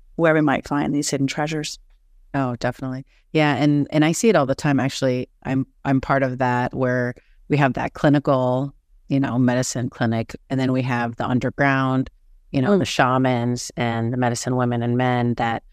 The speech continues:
Speaker 2: you know, "Oh, the, these clinics and these biopharmaceutical companies, they're gonna ruin it all." And it's, I don't think that's it. I think that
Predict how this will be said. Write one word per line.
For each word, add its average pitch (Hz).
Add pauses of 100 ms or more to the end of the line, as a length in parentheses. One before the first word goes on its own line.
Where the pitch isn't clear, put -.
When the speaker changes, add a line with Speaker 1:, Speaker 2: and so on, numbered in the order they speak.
(400)
Speaker 2:
you 135
know, 120
"Oh, 151
the, 143
these 143
clinics 170
and 147
these 143
biopharmaceutical 151
companies, 139
they're 139
gonna 135
ruin 160
it 156
all." 151
And 131
it's, 127 (580)
I 147
don't 208
think 151
that's 127
it. 180
I 123
think 156
that 135